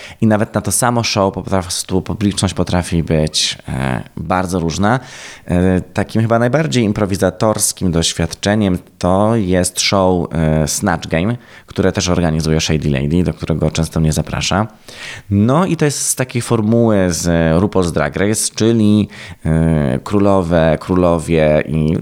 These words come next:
w ogóle drag persony wcielają się w jakieś,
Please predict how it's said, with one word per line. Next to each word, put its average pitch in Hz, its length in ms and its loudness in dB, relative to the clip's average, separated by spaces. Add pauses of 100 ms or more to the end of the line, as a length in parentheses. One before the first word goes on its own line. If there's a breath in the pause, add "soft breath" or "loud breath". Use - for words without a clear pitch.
w - 60 -4
ogóle 85 240 2
drag 73 200 -4
persony 104 480 0 (1200 loud breath)
wcielają 131 560 2
się 113 260 0
w 95 60 -4
jakieś, 92 680 0